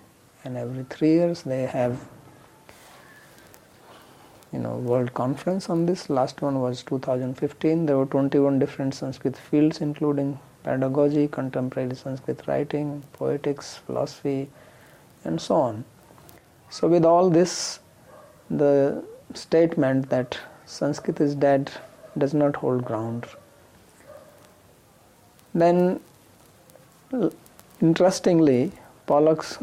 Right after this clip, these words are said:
gave, actually gives a definition of language vitality, and this is very important to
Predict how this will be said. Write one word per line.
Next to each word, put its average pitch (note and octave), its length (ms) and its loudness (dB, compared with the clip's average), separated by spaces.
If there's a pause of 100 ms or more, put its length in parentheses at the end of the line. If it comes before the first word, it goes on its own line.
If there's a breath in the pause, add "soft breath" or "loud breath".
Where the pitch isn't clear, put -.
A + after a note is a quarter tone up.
gave, D3+ 200 4
actually D3+ 400 2
gives D3 240 4
a D3+ 60 4
definition C#3+ 540 2
of C3+ 180 0
language C3 400 2
vitality, B2 720 2 (840)
and C#3+ 180 -2
this D3 80 0
is D3+ 120 4
very D3 220 4
important C3+ 720 0 (560)
to B2 420 -4